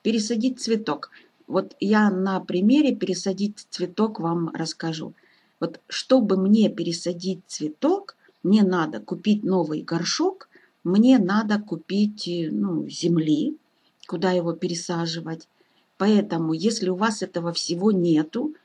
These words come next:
то вы записываете: купить горшок для цветка,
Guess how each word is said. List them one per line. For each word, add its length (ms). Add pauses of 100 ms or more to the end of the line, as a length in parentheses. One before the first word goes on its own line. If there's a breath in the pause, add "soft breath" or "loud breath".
(220 loud breath)
то 100
вы 240
записываете: 800
купить 400
горшок 440
для 180
цветка, 580